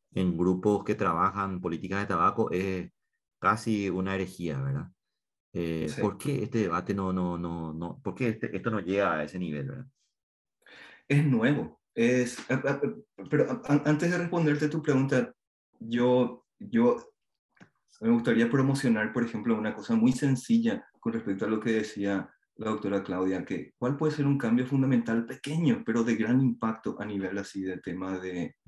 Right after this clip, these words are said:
Speaker 2: de legislación y de, de abordaje del tema de las drogas.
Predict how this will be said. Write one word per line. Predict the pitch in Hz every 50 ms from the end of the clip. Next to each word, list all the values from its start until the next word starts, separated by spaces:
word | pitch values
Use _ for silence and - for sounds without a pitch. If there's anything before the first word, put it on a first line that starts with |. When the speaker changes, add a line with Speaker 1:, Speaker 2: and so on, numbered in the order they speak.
| - -
Speaker 2:
de | - 95
legislación | 98 98 101 117 107 113 104 101 - - - 107 104 107 110 107
y | 104 101 95
de, | 92 92 90 87
de | 78 104 101
abordaje | 95 101 101 92 90 85 87 95 98 - 117 107
del | 104 98
tema | 104 98 104 104
de | 107
las | 113 110 110
drogas. | 110 110 110 104 -